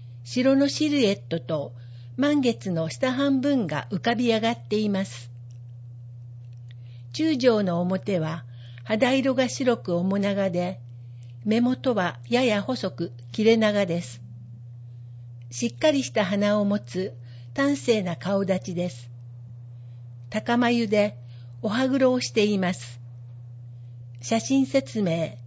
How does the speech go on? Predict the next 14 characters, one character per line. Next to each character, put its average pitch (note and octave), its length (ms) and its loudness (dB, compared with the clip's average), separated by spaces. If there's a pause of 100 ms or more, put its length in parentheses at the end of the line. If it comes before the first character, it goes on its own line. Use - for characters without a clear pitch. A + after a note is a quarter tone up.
(260)
終 F#3 240 2
わ F#3 60 2
り。 F3 260 -2 (1700)
小 A#3 100 0
牧 B3 360 0
山 G#3+ 460 2 (120)
文 B3 240 2
化 B3+ 180 0
事 A3 180 -2
業。 D#3+ 360 0 (840)
入 A#3+ 280 4
場 G#3+ 360 2
無 F3 200 -2
料。 F#3 420 2